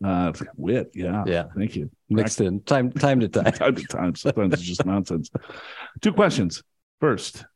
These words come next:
Speaker 1: you have a taxable account funded with five hundred thousand dollars that grows to a million dollars.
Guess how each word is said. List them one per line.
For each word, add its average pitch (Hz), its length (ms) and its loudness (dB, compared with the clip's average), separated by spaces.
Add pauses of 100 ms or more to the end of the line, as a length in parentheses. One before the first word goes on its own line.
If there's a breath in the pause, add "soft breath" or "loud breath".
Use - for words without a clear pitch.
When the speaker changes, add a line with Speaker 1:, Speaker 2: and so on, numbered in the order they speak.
(220)
Speaker 1:
you 147 140 4
have 160 100 4
a 120 60 2
taxable 156 440 2
account 127 400 0
funded 143 340 2
with 104 140 -2
five 135 180 4
hundred 127 220 2
thousand 123 320 2
dollars 113 280 2
that 104 120 2
grows 131 260 2
to 117 140 2
a 92 60 2
million 110 400 4
dollars. 101 500 0